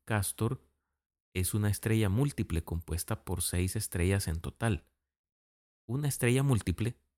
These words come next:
también conocida como un sistema estelar múltiple, es un sistema en el que dos o más estrellas están unidas gravitacionalmente y orbitan alrededor de un centro común de masa.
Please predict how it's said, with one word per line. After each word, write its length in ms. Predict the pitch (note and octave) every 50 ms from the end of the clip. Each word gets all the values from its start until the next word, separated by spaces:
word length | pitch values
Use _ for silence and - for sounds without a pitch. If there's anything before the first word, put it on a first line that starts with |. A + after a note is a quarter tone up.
| _ -
también 280 | - D2+ D#2+ F2 E2+
conocida 460 | - F#2+ F#2 F#2 F#2 - A2+ G#2 G2
como 300 | - - E2 D2+ E2 E2+
un 100 | F2+ F#2+
sistema 560 | G2 - G2 - - - G#2 G#2 G2 F2 D#2 D#2+
estelar 480 | F2 - - F#2 F2+ G2 G2 G2 G#2+
múltiple, 560 | A2 A#2 G2+ F2+ - G2+ F#2+ - G#2+ G#2+ - _ _ _ _ _ _ _ _ _ _ _
es 140 | - - -
un 100 | B2+ A#2+
sistema 580 | - A#2+ - - A#2+ A2+ A#2 A#2+ B2 - - -
en 180 | G#2 G#2 G#2+ G#2
el 120 | G2 -
que 160 | - - D#2+ E2+
dos 520 | F#2+ G2+ A2+ C3 C#3 C3+ B2 - - - _ -
o 80 | E2
más 240 | E2+ F2 F#2+ G2 -
estrellas 520 | A2+ - - C3 A#2+ A2 G#2+ G#2+ A2 - -
están 260 | - - - G2+ F#2+
unidas 460 | G2 G2 F#2+ F#2+ F#2 G2+ A2+ A#2+ - -
gravitacionalmente 1200 | F#2+ F#2 F2+ F2 E2 - - F2 - - D#2 D2 D#2+ F2+ G2+ A2 G#2+ F#2 F2+ - G#2 G2+ - -
y 180 | - G#2 G2 G2+
orbitan 540 | F#2 E2+ E2+ F2+ A2 B2+ C3 - B2+ A2+ G2+
alrededor 600 | F#2 F2+ F2+ E2+ D#2+ D#2 D2 - F2 G2 G2 G2
de 80 | G2+
un 180 | F2+ F2+ F#2+ F#2+
centro 420 | - - F2+ F#2 G2+ - - A2
común 380 | - - - C#2 D2+ E2+ E2 D#2+
de 100 | D#2+ D#2
masa. 440 | G2+ A2+ C3+ C#3 - - F2 -